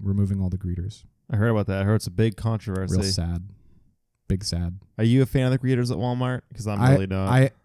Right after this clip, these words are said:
Speaker 1: I don't like being greeted by them because I, f-, it makes me feel like I have to talk to them,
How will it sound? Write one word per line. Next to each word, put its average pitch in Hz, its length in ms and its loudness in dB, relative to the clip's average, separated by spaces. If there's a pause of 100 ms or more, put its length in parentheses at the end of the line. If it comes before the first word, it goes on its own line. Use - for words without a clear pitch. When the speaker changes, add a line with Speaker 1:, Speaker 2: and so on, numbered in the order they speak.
Speaker 1:
I 120 100 -2
don't 131 320 4
like 127 240 4
being 120 220 4
greeted 107 320 4
by 117 180 4
them 139 200 2
because 117 180 2
I, 107 80 4
f-, - 280 -6
it 104 120 0
makes 107 180 2
me 107 60 0
feel 113 120 2
like 107 120 4
I 104 40 2
have 110 120 0
to 98 80 -2
talk 101 240 -2
to 143 80 -2
them, 151 220 0